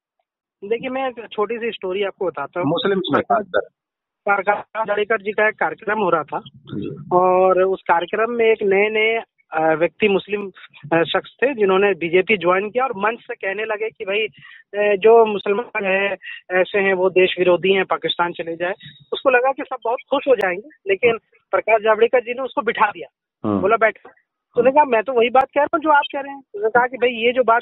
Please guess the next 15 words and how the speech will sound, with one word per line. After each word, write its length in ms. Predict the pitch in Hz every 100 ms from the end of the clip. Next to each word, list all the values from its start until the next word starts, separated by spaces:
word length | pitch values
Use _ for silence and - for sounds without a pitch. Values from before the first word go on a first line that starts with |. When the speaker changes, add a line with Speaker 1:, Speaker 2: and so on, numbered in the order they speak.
| -
Speaker 1:
तुम 120 | 240
कह 140 | -
रहे 100 | 233
हो 120 | 233 254
ना, 80 |
ये 120 | 294 269
कहने 320 | 214 202 226
के 80 | 240
लिए 80 |
हमारे 200 | 226 202
पास 180 | 214 233
बहुत 220 | 165 175 190
लोग 220 | 185 196
हैं। 220 | 151 139 165 _ -
Speaker 2:
हाँ। 140 | 95